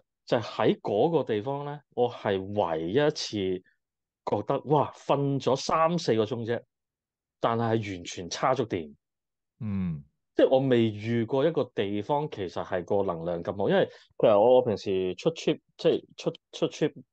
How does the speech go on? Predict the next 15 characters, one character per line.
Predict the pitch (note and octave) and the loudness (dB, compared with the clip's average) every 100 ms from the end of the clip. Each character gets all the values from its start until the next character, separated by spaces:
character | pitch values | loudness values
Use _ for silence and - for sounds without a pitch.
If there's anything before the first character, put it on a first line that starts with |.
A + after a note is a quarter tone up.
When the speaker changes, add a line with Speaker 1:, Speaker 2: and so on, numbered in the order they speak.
| _ - | _ -12
Speaker 1:
住 | - | -4
酒 | G#2 A2 | 0 2
店 | B2+ A2+ | 0 -2
呢， | B2+ - _ _ _ - | -4 -6 _ _ _ -2
點 | A#2+ F3 | 0 4
都 | A#3+ | 6
會 | D3+ | 6
留 | G#2 E2+ A2+ | 4 0 0
一 | |
兩 | C3+ G2 | 0 -2
盞 | F#2 F#2 | -4 -8
燈 | A2 A#2+ | -6 -8
唔 | - E2+ | -8 -10
熄 | - G#2+ | -8 -8
嘅。 | F#2 | -8